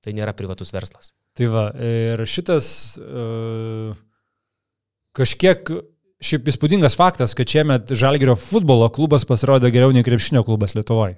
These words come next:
Speaker 2: Apie šitą kažkaip irgi niekas nebuvo užsiminęs, kol Paulius čia neatėjęs to nepasakė. Kur irgi, okei, vau, ir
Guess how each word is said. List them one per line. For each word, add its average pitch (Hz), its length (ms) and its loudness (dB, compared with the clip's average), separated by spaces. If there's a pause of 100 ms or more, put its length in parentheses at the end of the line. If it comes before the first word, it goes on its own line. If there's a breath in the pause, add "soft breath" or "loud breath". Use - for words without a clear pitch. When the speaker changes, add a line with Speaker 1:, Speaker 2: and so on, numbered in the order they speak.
(200)
Speaker 2:
Apie 117 200 -8
šitą 131 280 -4
kažkaip - 320 -6
irgi 110 200 -4
niekas 113 320 -4
nebuvo 113 320 -4
užsiminęs, 120 520 -4
kol 117 200 -4
Paulius 120 360 -2
čia 117 120 -4
neatėjęs 110 480 -4
to 117 80 -4
nepasakė. 110 560 -6 (1000 soft breath)
Kur 120 300 0
irgi, 113 200 -4
okei, 139 460 -2
vau, 107 300 -2
ir 110 100 -4